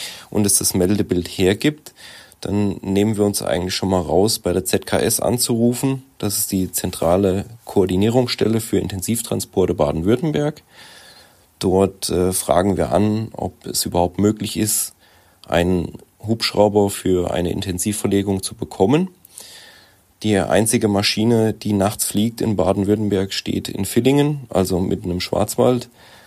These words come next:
was natürlich dann von der Wetterlage her im Winter auch nochmal ein gewisses Risiko für uns bedeutet, die überhaupt zu bekommen.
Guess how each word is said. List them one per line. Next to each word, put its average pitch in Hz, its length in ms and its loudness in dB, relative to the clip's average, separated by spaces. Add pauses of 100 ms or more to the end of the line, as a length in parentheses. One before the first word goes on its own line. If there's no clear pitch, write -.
(220)
was 95 180 -6
natürlich 101 460 -4
dann 98 420 -2 (100)
von - 220 -4
der 92 140 0
Wetterlage 95 560 2
her 95 260 -2
im 95 160 -4
Winter 98 440 2 (520)
auch - 260 -4
nochmal 104 600 2 (640)
ein 196 180 -2
gewisses 196 480 -2
Risiko 117 420 0
für 117 140 -2
uns 110 240 2
bedeutet, 107 540 2
die 92 80 -6
überhaupt 92 420 -4
zu - 120 -8
bekommen. 143 520 0